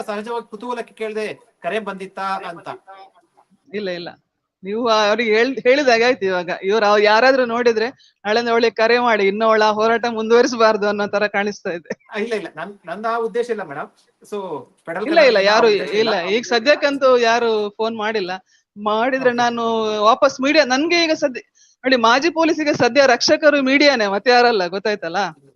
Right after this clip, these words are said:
Speaker 2: ಪೊಲೀಸರು
Speaker 1: ಹೌದು.
Speaker 2: ಸಹ ರಕ್ಷಣೆ ನೀಡುವವರಲ್ಲ. ನಾನು ಒಬ್ಳೇ ಹೋಗಿ ಎಂತ ಇದ್ ಮಾಡ್ತೇನೆ, ಪ್ರೆಸ್ ಮೀಟ್ ಇರ್ಬೋದು,
Speaker 1: ಹೋರ-,
Speaker 2: ಇದೆಲ್ಲ.
Speaker 1: ಹೋರಾಟ, ಹೋರಾಟ ಮಾಡುವಂತದ್ದು, ಒಬ್ರೇ ಹೋಗಿ ಹೋರಾಟ ಮಾಡುವಂತದ್ದು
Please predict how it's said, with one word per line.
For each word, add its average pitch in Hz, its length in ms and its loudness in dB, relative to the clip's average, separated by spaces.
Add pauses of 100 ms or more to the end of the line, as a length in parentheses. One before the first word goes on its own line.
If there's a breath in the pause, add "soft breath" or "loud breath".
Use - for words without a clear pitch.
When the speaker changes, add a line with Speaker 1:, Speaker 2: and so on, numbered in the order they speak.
(200)
Speaker 2:
ಪೊಲೀಸರು 269 320 4
Speaker 1:
ಹೌದು. 330 120 0
Speaker 2:
ಸಹ 277 200 4
ರಕ್ಷಣೆ 262 440 4
ನೀಡುವವರಲ್ಲ. 233 680 4
ನಾನು 240 280 2
ಒಬ್ಳೇ 254 240 6
ಹೋಗಿ 277 420 4 (540)
ಎಂತ 247 220 -2 (960)
ಇದ್ 233 100 -6
ಮಾಡ್ತೇನೆ, 233 380 -4
ಪ್ರೆಸ್ 226 300 -8
ಮೀಟ್ 220 180 -6
ಇರ್ಬೋದು, 208 320 0
Speaker 1:
ಹೋರ-, 208 100 4
Speaker 2:
ಇದೆಲ್ಲ. 190 240 0 (420)
Speaker 1:
ಹೋರಾಟ, 214 260 -2
ಹೋರಾಟ 214 300 -4
ಮಾಡುವಂತದ್ದು, 185 440 -8
ಒಬ್ರೇ 175 180 -6
ಹೋಗಿ 185 180 -6
ಹೋರಾಟ 175 180 -10
ಮಾಡುವಂತದ್ದು 151 540 -12